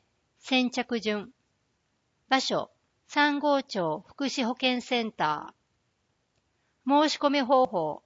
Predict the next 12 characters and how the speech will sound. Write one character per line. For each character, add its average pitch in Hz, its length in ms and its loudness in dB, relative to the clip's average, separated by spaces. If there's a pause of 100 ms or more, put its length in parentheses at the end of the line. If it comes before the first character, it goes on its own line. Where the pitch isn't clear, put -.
(320)
三 277 300 2
号 269 240 2
町 165 420 -4 (160)
社 - 160 -6
会 269 260 4
福 254 200 -4
祉 - 180 -6
協 262 180 2
議 240 140 -8
会 208 220 -2
ま 175 160 -4
で 160 240 -6